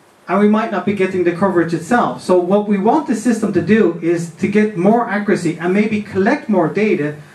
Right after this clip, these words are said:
but only when we've started to get, we started to eliminate some of the instrumentation. So what we really want the system to do is instrument everything, and then start re-,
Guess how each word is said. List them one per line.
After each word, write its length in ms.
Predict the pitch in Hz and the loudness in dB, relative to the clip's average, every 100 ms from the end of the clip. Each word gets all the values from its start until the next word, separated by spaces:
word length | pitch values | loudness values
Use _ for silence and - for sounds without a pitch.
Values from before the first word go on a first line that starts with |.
| - 180 | -10 -6
but 160 | 190 | -4
only 640 | - 233 269 269 262 247 - - - - | 0 2 2 2 0 -2 -4 -14 -16 -2
when 220 | 202 208 | 0 2
we've 300 | 208 208 - - | 2 0 -6 -20
started 640 | - - - 208 214 208 190 | -20 -10 -2 0 0 -4 -8
to 80 | 190 | -10
get, 420 | - 202 196 - - - - _ - - | -4 -4 -4 -8 -20 -20 -20 _ -14 -4
we 100 | 185 | -4
started 460 | - 208 208 208 - | 0 0 0 -2 2
to 140 | 190 | 2
eliminate 680 | 175 190 208 196 165 160 165 | 2 4 4 4 2 -2 -4
some 340 | - 196 190 | -6 -2 2
of 80 | 180 | 2
the 100 | 180 | 2
instrumentation. 800 | 180 165 160 151 196 208 160 127 - - - - | 0 0 -2 0 -2 -2 -4 -10 -14 -20 -20 -8
So 180 | - 214 | 2 2
what 280 | 208 226 220 | 4 0 2
we 180 | 214 | 2
really 320 | 208 262 302 254 | 4 2 2 2
want 240 | 226 208 | 0 -2
the 80 | 190 | -6
system 380 | - 220 190 160 | -2 -2 -2 -6
to 100 | 165 | 0
do 260 | 208 175 | 2 2
is 320 | 139 147 - - - - 247 | 0 -2 -6 -14 -20 -10 -2
instrument 500 | 269 - 294 285 220 | -2 2 2 2 0
everything, 520 | 180 190 262 285 - - - - - - | 0 0 0 0 -2 -20 -20 -20 -20 -4
and 120 | 208 | 0
then 140 | 220 208 | 0 -2
start 520 | - 233 226 226 - - - | -2 -2 0 -4 -12 -20 -8
re-, 240 | 175 208 | -2 -2